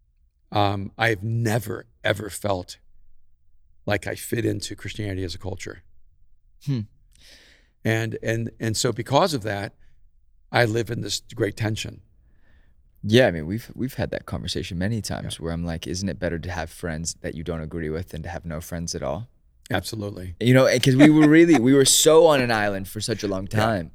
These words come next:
Speaker 2: that it became "Okay, well, we have to,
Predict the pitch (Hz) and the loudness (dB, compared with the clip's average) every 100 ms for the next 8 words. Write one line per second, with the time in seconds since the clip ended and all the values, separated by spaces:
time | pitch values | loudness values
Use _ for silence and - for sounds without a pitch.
0 | - - - - - - - 104 98 110 | -20 -20 -18 -18 -18 -6 4 6 6 2
1 | 107 110 98 92 90 78 - - _ - | 0 2 2 0 -4 -8 -16 -20 _ -20
2 | - - - - - 104 92 78 87 92 | -20 -20 -20 -6 -2 0 -2 -6 -6 -4
3 | 101 95 - | -2 -2 -4